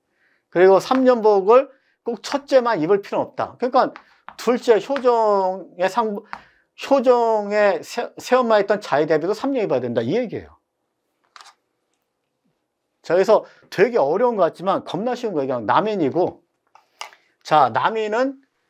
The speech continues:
기상구로 정권을 장악했다. 그러면 숙종, 현종 다음에 숙종이에요. 숙종 때, 어, 환국이 세 번이에요. 경신, 기사, 갑술이거든요. 근데 저는 이거 이렇게 하래요.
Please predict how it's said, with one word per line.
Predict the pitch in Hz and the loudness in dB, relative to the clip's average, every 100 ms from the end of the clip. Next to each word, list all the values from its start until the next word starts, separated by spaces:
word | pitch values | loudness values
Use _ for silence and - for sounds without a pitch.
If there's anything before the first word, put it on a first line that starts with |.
| _ | _
기상구로 | - 185 202 226 220 196 202 214 | -2 0 2 2 2 4 6 4
정권을 | 175 160 185 170 | 2 -4 0 0
장악했다. | 135 117 123 135 | 0 -4 -2 0
그러면 | 220 214 135 - _ _ _ _ | 2 2 0 -4 _ _ _ _
숙종, | - - - 277 220 | -20 -20 -6 -2 -2
현종 | - 285 269 269 | 0 0 2 2
다음에 | 226 220 220 | 2 0 -2
숙종이에요. | 262 - 254 202 143 | -8 -4 -2 0 -2
숙종 | 131 262 - 262 233 | -2 -8 -2 0 0
때, | - 240 254 254 - - _ - - _ _ _ _ _ _ - - _ - | 0 2 2 0 -18 -20 _ -18 -18 _ _ _ _ _ _ -12 -12 _ 0
어, | 147 160 - - - | 2 2 -4 -16 -16
환국이 | - 277 285 254 | -4 -2 0 0
세 | 233 247 | 0 0
번이에요. | 202 156 117 | 2 0 0
경신, | - 175 208 208 226 | 0 0 0 0 -2
기사, | 208 - 180 190 220 - _ - _ - | -2 -2 2 2 0 -4 _ -20 _ -12
갑술이거든요. | - 151 - 190 156 139 135 190 | -4 -4 -2 -2 -2 -2 0 2
근데 | 214 208 | 2 2
저는 | 190 226 214 151 | 0 0 -2 0
이거 | 185 196 - _ - - _ _ _ _ _ _ _ _ _ _ _ _ _ _ _ _ _ _ _ _ | 2 2 0 _ -14 -14 _ _ _ _ _ _ _ _ _ _ _ _ _ _ _ _ _ _ _ _
이렇게 | 156 240 247 | 0 0 2
하래요. | 190 120 98 | -2 -2 -6